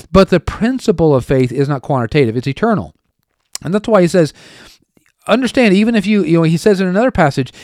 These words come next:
"If you have a, the faith as a grain of mustard seed, you speak to the mountain, it would, it would, it obey you." Now, because, because faith is so much higher,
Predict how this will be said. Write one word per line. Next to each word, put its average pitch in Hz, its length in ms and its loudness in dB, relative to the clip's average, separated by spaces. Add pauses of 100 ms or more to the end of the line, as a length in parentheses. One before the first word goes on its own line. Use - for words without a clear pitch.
"If 190 220 0
you 208 80 2
have 196 160 2
a, 175 80 0
the 156 180 -2
faith 196 300 -2
as 165 80 -2
a - 20 -4
grain 165 160 -2
of 151 100 -2
mustard 170 480 -2
seed, 107 300 -4
you 127 80 -2
speak 120 280 -6
to - 60 -10
the 110 60 -6
mountain, 92 340 -10
it 117 60 -10
would, 110 240 -6
it 120 80 -4
would, 117 160 -4
it 117 160 -6
obey 107 280 -4
you." 80 180 -14 (640)
Now, 160 320 4 (260)
because, 190 300 4
because 196 340 4
faith 240 420 0
is 180 140 0
so 226 200 0
much 208 160 2
higher, 185 560 -2